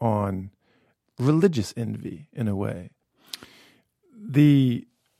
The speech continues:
creation of this religion was really meant to m-, mirror in a, in a, it was meant to parody Judaism so that it could present to, um, Paul O'Rourke an opportunity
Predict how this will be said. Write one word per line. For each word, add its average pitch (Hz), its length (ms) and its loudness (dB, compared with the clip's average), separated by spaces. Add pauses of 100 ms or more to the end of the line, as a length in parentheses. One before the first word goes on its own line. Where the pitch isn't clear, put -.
(160)
creation 160 640 6
of 95 160 -4
this 110 360 -4
religion 110 640 -2
was 101 320 -4
really 117 300 2
meant 101 280 -4
to 98 460 -6 (760)
m-, - 200 -8
mirror 117 800 2
in 113 200 -4
a, 98 180 -2 (800)
in 107 240 -10
a, - 220 -12 (640)
it 127 60 -6
was 123 120 0
meant 151 160 2
to 135 80 0
parody 131 640 2 (180)
Judaism - 640 -8 (380)
so 135 240 6
that 120 240 4
it 127 180 -2
could 120 220 0 (260)
present 127 640 0 (140)
to, 117 480 2 (640)
um, 107 500 -4 (140)
Paul 117 300 2
O'Rourke 101 440 0
an 113 100 -4
opportunity 104 720 -4